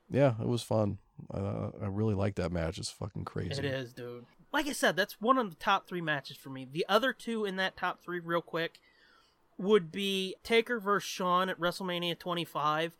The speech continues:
Speaker 2: Even though there's a couple fuck-ups in there, that is, like, a picture-perfect textbook match.
Speaker 1: Mm.
Speaker 2: And then Eddie versus Kurt Angle at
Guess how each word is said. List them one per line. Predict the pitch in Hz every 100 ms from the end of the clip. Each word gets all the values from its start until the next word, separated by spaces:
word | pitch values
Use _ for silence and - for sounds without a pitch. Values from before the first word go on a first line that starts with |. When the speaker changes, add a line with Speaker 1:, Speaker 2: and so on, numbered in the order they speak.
| - - _
Speaker 2:
Even | 233 240 277
though | 254 240 214
there's | 190 190 175
a |
couple | 160 214 -
fuck-ups | - - 170 - 190 -
in | 202
there, | 202 196 196 - 156
that | 185 196
is, | 190 165
like, | 175 165 -
a | 165 147 - _ _ _ -
picture-perfect | 240 - - 185 - 185 - 175 - -
textbook | 165 - - 165 -
match. | 151 135 123 - - - _ _ -
Speaker 1:
Mm. | 104 95
Speaker 2:
And | 139 208 202
then | 196 185 180 - _ _ _ -
Eddie | 214 233 262 233
versus | 185 208 190 -
Kurt | - 190 196
Angle | 185 180 175 185 170
at | 156